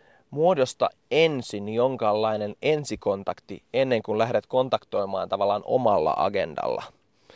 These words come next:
Eli mun yksiselitteinen vastaus, ehkä summatakseen tän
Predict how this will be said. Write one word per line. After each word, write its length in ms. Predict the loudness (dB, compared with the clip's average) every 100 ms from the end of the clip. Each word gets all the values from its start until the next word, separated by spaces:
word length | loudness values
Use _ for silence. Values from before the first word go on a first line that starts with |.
| -20 2
Eli 320 | 6 10 8 6 2
mun 320 | 6 6 6
yksiselitteinen 800 | 4 2 4 2 2 2 2 4
vastaus, 560 | 6 6 4 6 6 4
ehkä 180 | -2 0
summatakseen 760 | 2 4 4 4 2 0 2
tän 200 | 4 2